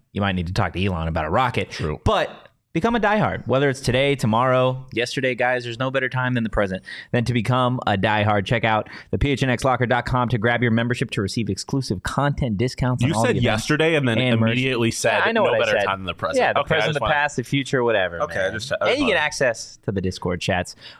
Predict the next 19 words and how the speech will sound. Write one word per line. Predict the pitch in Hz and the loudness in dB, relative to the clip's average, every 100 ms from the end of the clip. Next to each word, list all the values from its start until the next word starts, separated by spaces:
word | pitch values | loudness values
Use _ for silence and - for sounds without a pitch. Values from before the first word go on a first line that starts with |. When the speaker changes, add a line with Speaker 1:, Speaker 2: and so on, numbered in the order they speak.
| - | -2
Speaker 1:
Uh, | 139 | -2
my | 139 143 | 0 0
personal | 156 156 147 127 | 0 0 0 0
favorite | 127 113 101 - | 2 2 2 0
is | 107 101 | 0 0
the | 92 | 0
merch. | 95 80 78 - - - | -2 -2 -6 -10 -8 -2
I | |
mean, | 107 107 | 0 2
the | 107 | 2
merch | 113 127 - | 2 0 0
that | 113 | 0
we | 107 | 2
have, | 117 107 | 2 2
I | |
was | 101 | 2
actually | 117 117 107 | 0 0 -2
telling | - 117 113 | 0 0 0
somebody | 117 101 98 | 0 0 0